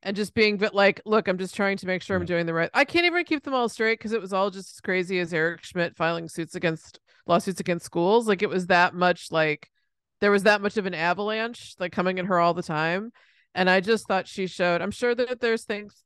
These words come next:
Speaker 1: that people could say about her, uh, in terms of being critical, because she's probably had to sacrifice things on the left to be more in the center. She used to be more, she used to be a Republican, so on and so forth.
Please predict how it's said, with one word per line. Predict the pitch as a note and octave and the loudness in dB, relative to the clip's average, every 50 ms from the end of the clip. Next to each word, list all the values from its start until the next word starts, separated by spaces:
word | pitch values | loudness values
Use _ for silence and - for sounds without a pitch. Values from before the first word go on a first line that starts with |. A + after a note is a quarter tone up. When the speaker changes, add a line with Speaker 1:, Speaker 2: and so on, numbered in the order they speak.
| _ - | _ -10
Speaker 1:
that | F#3 - | -4 -2
people | G3 F#3 - | -2 -2 0
could | - F#3+ - | -2 -4 0
say | - F#3 F3+ | 4 4 4
about | F3 F3+ E3+ E3+ | 6 4 4 4
her, | E3+ F3 - _ _ _ _ - | 4 2 0 _ _ _ _ -2
uh, | D#3+ D3+ D3+ D#3 D3+ - - - | 0 2 2 2 0 -2 -4 -6
in | E3 F3 | -8 -6
terms | F3 E3+ E3 E3 | -4 -6 -6 -4
of | D#3+ | -2
being | E3+ D#3+ D#3+ | -2 -2 0
critical, | - G3+ F#3 F#3 F3+ - F3+ F3 F3 | 0 0 0 0 2 2 2 2 2
because | E3 D#3+ F3+ E3 - | 2 0 -2 -2 -4
she's | - E3+ | -4 -8
probably | - E3+ D#3 D#3+ D#3 E3 F3 | -4 -2 0 0 0 -2 -2
had | E3+ D#3 D3+ - | -2 -2 -2 -4
to | E3 D#3 | -8 -6
sacrifice | - D#3 D#3 - - D#3+ - D#3+ D#3 D#3 D#3 D3 - - - _ _ _ _ _ _ _ _ _ _ | -4 -4 -4 -4 -6 -6 -2 0 2 2 2 0 -2 -6 -20 _ _ _ _ _ _ _ _ _ _
things | - F3 F3 E3+ E3 D3+ | 0 0 0 0 0 2
on | D#3+ E3 E3 | 2 2 2
the | D#3+ | 2
left | D3+ E3+ F3 F3 E3+ E3+ - - | 4 6 6 6 6 4 0 -8
to | - F3 | -6 -4
be | E3+ E3 | -2 -2
more | E3+ E3 D#3 | -2 -2 -4
in | D#3 | -4
the | D#3+ D#3+ | -4 -4
center. | - G#3+ G3 G3+ - G3 F#3+ F#3 | 0 0 -2 0 -2 -2 -2 -2
She | - - - E3 | -4 -6 -8 -8
used | D#3+ D#3+ D#3 - - | -6 -6 -8 -10 -8
to | E3 | -6
be | D#3+ D3+ | -4 -4
more, | D3+ D3 D3+ D3+ - - D#3+ | -2 0 0 0 -2 -4 -6
she | - F3 E3 | -4 -2 -2
used | E3 - | -2 -2
to | - D#3+ | -2 -2
be | D#3 | -2
a | D#3 | -2
Republican, | D#3+ E3 G3 G3 F3 F3+ F3 - F3 E3 D#3 | -2 0 0 0 0 0 -2 -2 -2 -4 -2
so | - E3 D3+ | -2 -4 -4
on | D3+ | -4
and | D3+ - | -2 -2
so | E3 D#3+ D#3 | -2 -2 -2
forth. | - C#3+ C#3+ D3+ D3+ | -2 -2 -2 -2 -2